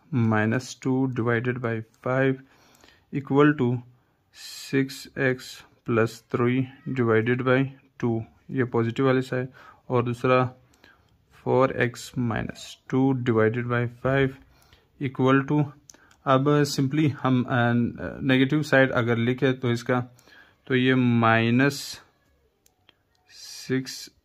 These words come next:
एक्स माइनस थ्री डिवाइडेड बाई टू। ओके, उसके बाद हमारे पास ये फ़ाइव इधर डिवाइड, उस तरफ मल्टीप्लाई, ये इधर डिवाइड, उस तरफ जाके मल्टीप्लाई हो जाएगा। तो ये टू,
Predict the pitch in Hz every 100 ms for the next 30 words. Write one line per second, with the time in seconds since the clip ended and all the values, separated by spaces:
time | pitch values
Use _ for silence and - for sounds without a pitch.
0 | 143 135 131 - - - _ - 127 110
1 | 110 104 - - - 127 123 139 139 -
2 | 131 127 120 123 123 131 131 147 147 -
3 | _ _ _ - 113 101 - _ _ _
4 | - - - - 139 160 165 - _ _
5 | _ _ - - _ _ _ _ - 170
6 | 165 156 170 160 - _ _ _ _ _
7 | - 135 131 139 135 131 - _ _ 156
8 | 135 143 139 139 131 143 123 117 120 131
9 | 131 123 120 113 110 113 127 131 123 123
10 | 123 120 120 131 - - 120 123 123 143
11 | 127 101 110 - 107 101 110 120 135 131
12 | - _ _ _ _ - 127 123 120 -
13 | - 139 143